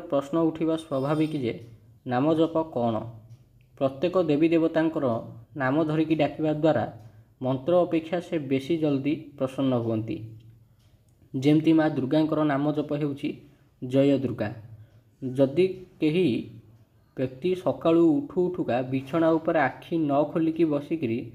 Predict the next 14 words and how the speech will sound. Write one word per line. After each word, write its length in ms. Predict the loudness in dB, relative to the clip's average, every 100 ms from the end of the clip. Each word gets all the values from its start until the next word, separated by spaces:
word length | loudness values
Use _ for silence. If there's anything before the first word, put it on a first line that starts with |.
| -20 -20 -20 _
"ଜୟ 280 | -4 2 2
ଦୁର୍ଗା, 340 | 2 0 0 0
ଜୟ 260 | 2 0
ଦୁର୍ଗା, 320 | 2 0 0 0
ଜୟ 260 | 0 0
ଦୁର୍ଗା, 320 | 0 -2 0
ଜୟ 260 | 0 0 0
ଦୁର୍ଗା" 220 | 0 0
ଏମିତି 300 | 2 0 -2
ଶହେ 320 | -4 -4 0 0
ଆଠ 160 | 0 -4
ଥର 240 | -4 -2
ଜପ 200 | 0 -2 -2
କରେ, 260 | -4 -4